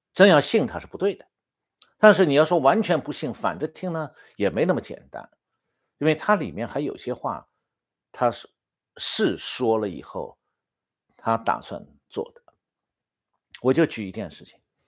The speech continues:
这美国昨天刚公-，公布的资讯。就美国军方宣布说，这个今年三月二十三号之前，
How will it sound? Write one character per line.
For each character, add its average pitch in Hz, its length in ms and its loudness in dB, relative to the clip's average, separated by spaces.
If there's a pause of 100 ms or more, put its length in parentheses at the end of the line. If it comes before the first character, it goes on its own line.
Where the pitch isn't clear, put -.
(240)
这 123 160 2
美 95 160 -2
国 101 240 0
昨 117 320 6
天 139 220 -2
刚 101 180 -8
公-， 95 240 -10 (480)
公 120 240 -4
布 123 100 -4
的 76 120 -6
资 - 180 -16
讯。 - 260 -14 (1120)
就 165 160 8
美 165 140 8
国 151 100 10
军 208 220 2
方 175 320 0
宣 151 280 -4
布 117 180 -6
说， 85 440 -6 (100)
这 101 260 -6
个 69 600 -10 (840)
今 208 200 4
年 135 220 4
三 185 240 0
月 180 80 2
二 156 160 2
十 - 20 -10
三 175 220 -6
号 151 140 -2
之 151 120 -8
前， 131 540 -12